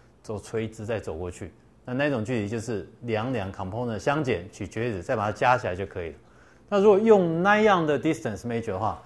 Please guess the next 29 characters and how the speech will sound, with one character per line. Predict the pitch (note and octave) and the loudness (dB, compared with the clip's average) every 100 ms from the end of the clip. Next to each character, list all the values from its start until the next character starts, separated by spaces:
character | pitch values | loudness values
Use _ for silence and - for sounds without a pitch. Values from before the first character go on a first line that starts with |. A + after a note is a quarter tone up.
| - - _ | -20 -20 _
你 | - A#2 | -6 -2
就 | C#3 E3 | 4 6
会 | D#3 C3+ | 6 4
找 | - F#2 C#2+ | 0 -4 -4
出 | - C#3 | -6 -6
不 | A#2+ D#3 | -4 -6
同 | A2+ F#2+ | -4 -6
的 | F#2 | -6
解 | - E2+ D2+ | -8 -12 -10
出 | A#2+ | -8
来， | F2 - | -8 -10
哦， | F2+ E2 | -16 -10
这 | A#2 | -6
里 | |
有 | G#2+ | -6
写。 | G2 F2 - - - | -8 -12 -16 -20 -6
所 | E3+ | -2
以 | |
other | D3 F#3 G#3+ | 6 8 8
distance | F#3+ G#3+ F3 C3 C#3+ | 6 2 2 0 -2
measure，distance | C#3+ B2 G2 - - _ - E3 D#3+ | -2 -2 -4 -8 -20 _ -6 -2 0
measure | C#3 C#3+ | 0 2
的 | B2 A#2+ | 2 0
意 | |
思 | A2 | -2
就 | G#2+ G#2+ | -4 -6
是 | G2+ | -4
distance | C3 A#2+ G#2+ G2 | -4 -4 -6 -8
function， | F#2+ G2+ G#2+ G#2+ | -4 -4 -4 -8